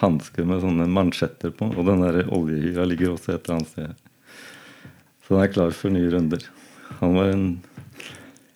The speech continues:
han hadde ikke førerkort, så han burde strengt tatt ikke vært ute i trafikken i det hele tatt, men han kom seg i hvert fall, eh, fra A til B med den mopeden, som vekka en sånn helt, eh, merkelig iver hos både tvillingbroren min og meg.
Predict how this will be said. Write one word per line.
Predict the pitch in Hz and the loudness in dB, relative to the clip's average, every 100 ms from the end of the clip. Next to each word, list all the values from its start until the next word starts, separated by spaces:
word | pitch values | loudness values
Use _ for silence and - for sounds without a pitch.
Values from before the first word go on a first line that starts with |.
| - _ _ - | -20 _ _ 0
han | 95 | 4
hadde | 101 85 | 4 4
ikke | 113 | 6
førerkort, | 113 85 80 107 - | 6 6 2 -4 -4
så | - | 0
han | 98 | 2
burde | 95 - 90 | 2 2 0
strengt | 90 80 | 2 0
tatt | 87 | 0
ikke | 92 92 | 0 0
vært | 82 - | 0 -2
ute | 87 90 | -4 -2
i | |
trafikken | 92 87 80 - 90 | 0 0 0 0 2
i | |
det | 95 | 2
hele | - | 2
tatt, | 95 95 | -2 2
men | 98 | 4
han | 98 | 4
kom | 95 90 82 | 4 2 4
seg | 101 | 2
i | 95 | 2
hvert | - | 0
fall, | 92 90 92 92 | 0 2 2 0
eh, | 92 - - - | -2 -6 -10 0
fra | 92 | 2
A | 85 - | 2 0
til | 95 | 0
B | 85 80 | 2 2
med | 85 87 | 2 2
den | 87 - - _ - - - 107 | 0 -4 -18 _ -20 -20 0 2
mopeden, | 104 - 85 98 | 2 2 2 2
som | 117 104 | 4 4
vekka | 98 - 95 | 4 2 2
en | 98 | 4
sånn | 92 98 101 | 6 4 4
helt, | 95 - - 101 | 2 -2 -4 0
eh, | 95 92 101 | 2 2 2
merkelig | 101 104 - - - 95 98 98 95 95 _ - - - - - - 95 | 2 2 0 -10 -2 0 0 -2 -4 -8 _ -20 -20 -20 -20 -20 -8 -2
iver | 82 90 101 | 0 2 0
hos | 101 | 2
både | 107 98 92 | 6 6 6
tvillingbroren | 90 80 82 87 | 4 2 0 -2
min | 92 | 0
og | 101 | 0
meg. | 98 | -2